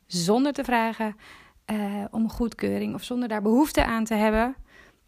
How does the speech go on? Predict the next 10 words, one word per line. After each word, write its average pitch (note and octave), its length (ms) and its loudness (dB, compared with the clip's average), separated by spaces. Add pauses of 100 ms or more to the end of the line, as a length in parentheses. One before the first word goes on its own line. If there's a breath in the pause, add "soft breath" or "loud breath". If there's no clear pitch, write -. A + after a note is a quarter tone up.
dan G3 260 -4
kun C#4 220 4
je C#4+ 140 0
binnen B3+ 260 2
een C#4 60 0
bepaald A#3 340 -2
kader G#3 440 -2 (340 soft breath)
ook G#3+ 240 -4 (120)
inconsequent G3 840 -6
zijn G3+ 320 -8